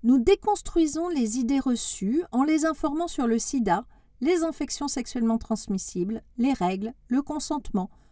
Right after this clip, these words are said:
sans jugement et dans la bienveillance, précise Balé Bey, directeur de S I J. Une fois par an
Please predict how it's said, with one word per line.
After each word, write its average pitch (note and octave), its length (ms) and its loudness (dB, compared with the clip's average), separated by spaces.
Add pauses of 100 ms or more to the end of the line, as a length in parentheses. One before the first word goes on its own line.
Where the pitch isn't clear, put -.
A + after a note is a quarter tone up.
(180)
sans - 380 -2
jugement D4 540 4 (320)
et D#4+ 100 4
dans D4 160 2
la C4 120 6
bienveillance, G3 680 -2
précise F#3+ 500 -4
Balé A3+ 320 2
Bey, E3+ 460 0 (360)
directeur C4 920 0
de F#3 420 -2 (200)
S C4 300 -2
I G#3 220 -2
J. E3 260 -12 (880)
Une F#4+ 200 4
fois F4+ 220 4
par A#3+ 280 4
an G#3 200 4